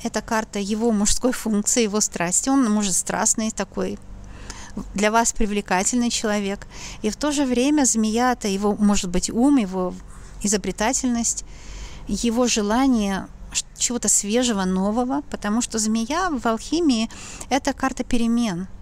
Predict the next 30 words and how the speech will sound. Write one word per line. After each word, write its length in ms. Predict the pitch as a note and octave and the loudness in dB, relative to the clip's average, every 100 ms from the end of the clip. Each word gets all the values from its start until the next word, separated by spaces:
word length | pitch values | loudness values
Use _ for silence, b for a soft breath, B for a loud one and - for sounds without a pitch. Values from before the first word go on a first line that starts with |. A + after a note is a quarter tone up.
| - B B B - | -16 B B B -4
Ведь 140 | A3 | 0
змея 320 | A#3+ A#3 B3 D4 | 2 2 4 4
меняет 380 | B3 B3 A#3+ | 4 4 0
кожу, 500 | - A#3 G3+ - F3+ - - | 0 0 0 0 -6 -12 -10
да, 220 | F#3 A3 C4 | -4 -2 -2
и 100 | A3+ | 0
поэтому 540 | A#3 A#3+ A3+ G#3+ G3+ | 0 0 2 0 0
мы 220 | G3+ A#3 | 0 0
щ-, 120 | A3+ - | -2 -2
привыкли, 420 | - A#3+ C#4+ B3+ | 2 4 2 0
что 180 | G#3+ A3 | -2 -2
змея — 280 | G3+ G#3 G3 | 0 2 0
это 100 | F#3+ | 0
соперница, 760 | - F#3+ C#4 D#4+ C4+ B3 - | -2 -2 -2 0 0 0 -2
там 140 | - F#3 | -4 -6
все 140 | - | -6
такое. 440 | - F#3+ - A#3+ A3 B B - | -6 -6 -4 -4 -4 B B -2
Иногда 380 | G#3+ G#3+ G#3+ D4 | 2 2 2 2
да. 280 | B3 A#3 C4 - B B B B B - | 2 0 -2 -10 B B B B B -2
У 60 | A#3 | 2
некоторых 520 | A3 A3 C4 C4 B3 | 4 2 0 -2 0
из 120 | B3+ | 0
вас 240 | A#3 A#3+ - | 2 0 0
это 160 | G#3+ | -2
может 240 | G3 G3+ - | 0 0 -2
быть 180 | A3+ A#3+ | -2 0
и 40 | |
сопе-, 260 | A#3+ C4 A#3 | -2 -4 -2
и 40 | |
соперница, 840 | - G#3+ - D4+ C4+ G3 - F#3+ | -2 -2 -2 -2 0 -2 -2 -4